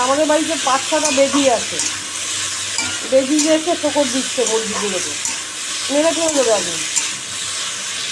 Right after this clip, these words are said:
ওকে বললাম যে কাজ হয়ে গেলে নিচে উপরে গিয়ে রেখে দিয়া, ছাদে স্টোর রুম আছে, ওখানে রেখে আয়। এইসব জিনিস আমাদের বাড়িতে থাকে না। ওকে বললাম যে তুই গিয়ে উপরে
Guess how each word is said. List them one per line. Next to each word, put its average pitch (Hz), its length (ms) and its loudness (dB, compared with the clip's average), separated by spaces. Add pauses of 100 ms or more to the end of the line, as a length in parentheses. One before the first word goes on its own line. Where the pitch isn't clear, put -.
(120)
ওকে 269 160 -2 (120)
বললাম 320 240 4 (100)
যে 320 80 0 (420)
কাজ 285 160 4 (120)
হয়ে 320 180 4
গেলে 311 140 2 (100)
নিচে 277 180 -2 (120)
উপরে 277 240 -4 (120)
গিয়ে 285 220 2
রেখে 247 260 0
দিয়া, 180 180 -2 (680)
ছাদে 247 260 0 (120)
স্টোর 277 320 0
রুম 285 220 2
আছে, 277 140 -4 (100)
ওখানে 254 280 -4
রেখে 196 220 -6
আয়। - 80 -8 (1300)
এইসব 330 320 0
জিনিস 302 220 2 (100)
আমাদের 269 300 4
বাড়িতে 269 260 0 (100)
থাকে 247 240 -2
না। 190 80 0 (2250)
ওকে 302 180 0 (120)
বললাম 311 300 4 (160)
যে 269 140 -4
তুই 285 140 -2 (260)
গিয়ে 285 260 0
উপরে 262 220 4